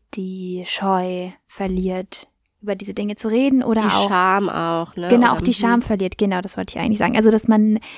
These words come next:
Speaker 2: Ja.
Speaker 1: sich nicht schämt, weil es gibt so viele verschiedene Dinge, die Menschen mögen und ich glaube, es ist total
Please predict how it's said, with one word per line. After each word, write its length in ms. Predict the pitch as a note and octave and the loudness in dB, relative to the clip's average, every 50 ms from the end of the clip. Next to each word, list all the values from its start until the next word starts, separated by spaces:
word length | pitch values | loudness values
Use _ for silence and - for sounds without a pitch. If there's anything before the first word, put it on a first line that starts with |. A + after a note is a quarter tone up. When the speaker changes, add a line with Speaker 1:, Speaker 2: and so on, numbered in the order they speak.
| - - | -8 -6
Speaker 2:
Ja. 160 | G3 E3+ - _ _ _ | -6 -6 -6 _ _ _
Speaker 1:
sich 240 | - G#3 A#3 A3 - | 0 2 4 6 6
nicht 160 | A3+ A3+ G#3+ | 6 6 6
schämt, 240 | - D4+ D4+ C#4 - | 6 4 4 4 2
weil 320 | A3 G#3 G#3 G#3+ G#3 - - - | 2 2 2 2 0 -2 -4 -6
es 100 | A3+ - | -10 -8
gibt 160 | - G#3+ - | -10 -8 -6
so 60 | A#3+ | -8
viele 220 | A3+ - B3 A#3 A3+ | -6 -4 -2 -2 -2
verschiedene 720 | - G3+ - - A#3+ A3 A3 G#3 G3+ G3+ G3+ G3+ G3+ G3+ | -2 -4 -4 -4 -4 -2 -2 -2 -4 -4 -6 -6 -8 -8
Dinge, 300 | G3+ G#3+ G#3+ G#3+ G#3 G#3 | -4 -4 -2 -2 -4 -4
die 120 | G3+ G#3 G3+ | -6 -8 -8
Menschen 340 | G3 G3+ G3+ - - G#3+ G#3 | -8 -8 -8 -8 -6 -4 -2
mögen 320 | G#3+ G#3+ A3 A3 A3+ A#3 | -2 -2 -2 -2 -4 -4
und 280 | - A3 G#3 G#3 - - - - - - - - _ _ | -4 -4 -4 -4 -6 -10 -16 -20 -20 -20 -20 -20 _ _
ich 120 | - - - | -18 -8 -4
glaube, 180 | - G#3 G3+ | -2 -2 0
es 120 | G3+ G3+ - | -2 -2 -2
ist 60 | - | -2
total 520 | G#3+ G#3 - G3+ G3 G3 F#3+ F#3+ G3+ G#3 | -2 -2 -2 -2 -2 0 0 -2 -2 -4